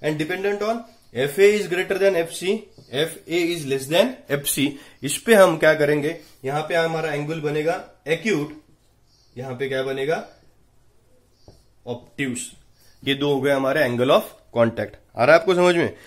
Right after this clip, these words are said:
तो ये स्ट्रक्चर है बेटा angle of contact का, जो प्योरली कहां पे बनता है? Force of adhesive, force of cohesive। अगर दोनों फोर्सेस कहां पे? At the point of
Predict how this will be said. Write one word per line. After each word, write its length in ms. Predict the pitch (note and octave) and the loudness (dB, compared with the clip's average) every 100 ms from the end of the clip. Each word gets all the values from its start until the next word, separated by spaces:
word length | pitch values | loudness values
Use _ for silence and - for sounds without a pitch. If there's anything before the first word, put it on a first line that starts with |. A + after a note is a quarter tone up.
| - - | -12 -6
तो 80 | G3 | -6
ये 240 | D3 E3 | 2 2
स्ट्रक्चर 420 | G#3+ G3 F#3+ G3 | 2 -2 0 2
है 80 | F3+ | 4
बेटा 160 | F3 F#3 | 6 6
angle 280 | C3 B2+ C#3+ | 4 2 0
of 120 | E3 F3 | 0 0
contact 360 | D#3+ D3+ E3+ E3+ | -2 2 0 4
का, 100 | F#3+ | 4
जो 280 | D#3 G#3+ G#3+ | 6 2 0
प्योरली 640 | - - E3 G3+ G#3 G3+ | -6 -2 6 6 8 6
कहां 220 | F3+ E3 | 6 4
पे 80 | E3+ | 4
बनता 300 | D#3+ D3 D#3 | 0 4 4
है? 280 | A#3 - - _ - | 4 0 -16 _ -2
Force 240 | C3 C3 D#3+ | 0 0 0
of 140 | D#3+ - B2 | 0 0 -2
adhesive, 420 | C#3 E3 E3+ A#3 A#3 - _ _ _ _ _ _ _ | 4 4 2 -2 -4 -20 _ _ _ _ _ _ _
force 260 | A#2 A#2 A#2+ | -6 -4 2
of 120 | F3+ - - - - | 2 2 -8 -10 2
cohesive। 340 | C#3+ C3+ G#2 F#2 - _ | 4 4 0 -8 -16 _
अगर 180 | A#2+ C3+ | 0 0
दोनों 300 | C3 C#3+ G3+ | 2 4 4
फोर्सेस 520 | G#3 F3+ D3+ B2+ - _ | 6 4 4 -2 -4 _
कहां 180 | C#3+ F#3+ | 2 4
पे? 280 | G3 E3 - A#2+ | 6 2 2 -2
At 140 | C#3+ | 0
the 100 | C#3+ | 2
point 260 | E3 E3 E3 | 4 2 6
of 160 | G#3 | 6